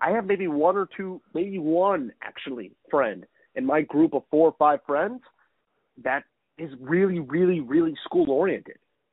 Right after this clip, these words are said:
The rest of them are just, they're not into school at all. They don't go to big schools. They don't go to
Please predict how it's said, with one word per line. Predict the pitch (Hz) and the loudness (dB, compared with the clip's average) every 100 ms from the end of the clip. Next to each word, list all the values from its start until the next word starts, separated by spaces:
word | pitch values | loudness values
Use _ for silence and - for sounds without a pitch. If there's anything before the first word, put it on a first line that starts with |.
| _ - | _ -6
The | |
rest | 135 170 214 | 2 4 4
of | 226 143 | 0 2
them | 165 151 | 2 2
are | 147 | -2
just, | - 170 - _ - | -4 -8 -10 _ -10
they're | 175 | -8
not | 240 190 | -4 -4
into | 175 233 | -4 -8
school | 214 185 190 | -10 -4 -2
at | 170 | -2
all. | 135 190 - _ _ _ _ | -2 -6 -8 _ _ _ _
They | 160 | -2
don't | 208 | 0
go | - 190 | 2 2
to | 202 | 2
big | 175 185 | 0 -2
schools. | - 165 185 190 - | -2 0 0 0 -2
They | |
don't | 175 180 | -2 0
go | |
to | 196 | -2